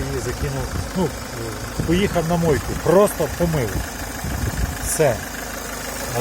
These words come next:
там мінявся якийсь ремінь, хоча тут цеп стоїть. От, мінявся десь, може, цеп, не знаю. Ну, вже бачите, його десь воно по, по, по, повідривалося.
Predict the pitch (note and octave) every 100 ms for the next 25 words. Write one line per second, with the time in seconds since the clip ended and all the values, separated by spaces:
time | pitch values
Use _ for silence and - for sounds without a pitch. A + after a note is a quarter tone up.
0 | - E3 D#3 D#3 D#3+ E3 D3 D3 C#3 B2+
1 | C#3+ C#3+ C3 C3+ F#3 E3 C3+ - - -
2 | - - - B2+ - D#3+ - F3 - C4
3 | - - C#3+ A2+ G#2+ - - - - -
4 | - - - - - - - - - -
5 | - A#2+ B2 A#2+ A2+ A#2+ A#2 C3 D3+ C#3+
6 | D3 C3+ C#3+ C#3+ C3+ B2+ A#2+ - A#3+ -
7 | - - - - - - C3+ C3+ - -
8 | - B2 C3 A#2+ A#2+ A#2+ A2+ A#2 - -
9 | - - - - - - C3+ C#3 C3 D3+
10 | D#3 D3 - C3+ C3 C#3+ C3+ - C3+ C3
11 | C3+ B2+ B2+ B2 A#2+ A#2 - - B2 B2
12 | - C3+ B2 B2 C#3 - - B2 B2 A#2+
13 | B2+ B2 G#2+ -